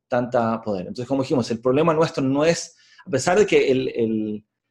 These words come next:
el, el problema empieza con nuestros sentidos, pero en verdad ese no es su poder.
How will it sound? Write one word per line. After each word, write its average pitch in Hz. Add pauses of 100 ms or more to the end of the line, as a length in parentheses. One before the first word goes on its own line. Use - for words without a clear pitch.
(140)
el, 110
el 104
problema 135
empieza 123
con 113
nuestros 117
sentidos, 127 (380)
pero 131
en 123
verdad 131
ese 156
no 139
es 156
su -
poder. 117